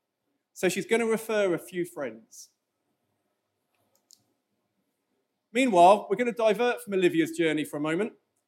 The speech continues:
and we're gonna have a look at Mark. So remember, Mark's time poor. So he's got this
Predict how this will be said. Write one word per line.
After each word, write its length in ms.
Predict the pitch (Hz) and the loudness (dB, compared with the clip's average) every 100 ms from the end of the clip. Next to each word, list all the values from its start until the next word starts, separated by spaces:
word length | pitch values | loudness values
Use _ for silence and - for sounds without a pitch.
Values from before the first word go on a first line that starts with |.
| _ _ | _ _
and 140 | 190 202 | 0 2
we're 60 | |
gonna 140 | 196 208 | 2 0
have 120 | 202 | 0
a 40 | |
look 200 | 208 202 | -2 -2
at 120 | 208 175 | -4 -8
Mark. 340 | 156 131 - - _ _ _ _ | -8 -8 -12 -20 _ _ _ _
So 120 | - | -6
remember, 280 | 202 262 226 | 0 0 0
Mark's 420 | 220 240 233 - | 0 -2 -2 -8
time 240 | 208 196 180 | -8 -8 -8
poor. 380 | - 135 117 - _ _ _ _ _ _ | -8 -8 -8 -14 _ _ _ _ _ _
So 120 | - | -4
he's 220 | 202 269 - | 0 0 2
got 280 | 254 247 | 2 2
this 360 | 196 190 - - | 2 0 0 -8